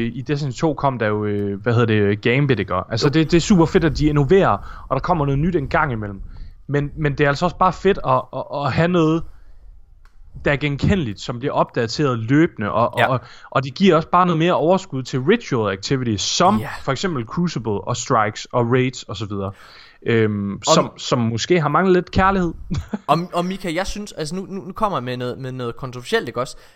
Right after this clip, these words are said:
Speaker 2: Øh, fordi jeg er sikker på, at det er dyrt for Bungie ressourcemæssigt at sidde og lave sådan noget som Sundial eller Vex Offensive.
Speaker 1: Mm.
Speaker 2: Øh,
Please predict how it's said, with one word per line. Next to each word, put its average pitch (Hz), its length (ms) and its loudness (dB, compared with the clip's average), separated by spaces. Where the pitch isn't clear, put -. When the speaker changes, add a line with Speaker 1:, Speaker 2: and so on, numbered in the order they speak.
Speaker 2:
Øh, 139 200 0
fordi 151 220 -10
jeg 151 60 0
er 143 40 0
sikker 214 260 -4
på, 165 140 4
at 151 120 -2
det 156 100 -2
er 143 40 -4
dyrt 226 360 -4
for 147 100 -6
Bungie 139 440 -2
ressourcemæssigt 123 680 -8
at 127 80 -6
sidde 165 180 0
og 156 60 -2
lave 143 260 0
sådan - 100 -10
noget 131 80 -10
som 117 100 -16
Sundial 113 480 -8
eller 104 160 -12
Vex 107 220 -12
Offensive. - 380 -16
Speaker 1:
Mm. 131 60 -2
Speaker 2:
Øh, 113 300 -2